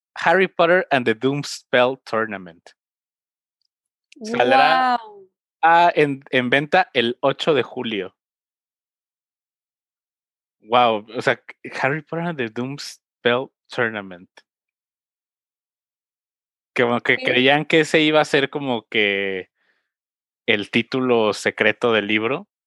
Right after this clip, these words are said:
Speaker 1: Guau.
Speaker 2: Ujú.
Speaker 1: Y es superinteresante irte a estos artículos viejitos de que,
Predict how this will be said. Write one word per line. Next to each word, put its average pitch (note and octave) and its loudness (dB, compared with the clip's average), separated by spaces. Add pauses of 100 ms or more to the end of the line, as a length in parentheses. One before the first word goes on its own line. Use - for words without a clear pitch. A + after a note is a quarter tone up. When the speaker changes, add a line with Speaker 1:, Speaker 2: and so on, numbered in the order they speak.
(580)
Speaker 1:
Guau. - -2
Speaker 2:
Ujú. A#3+ -6 (1080)
Speaker 1:
Y F3 0
es - -2
superinteresante C#3+ 0
irte D3 0
a C#3+ 6
estos D3 -2
artículos B2+ -2
viejitos G#2+ -8
de G2 -10
que, F#2+ -10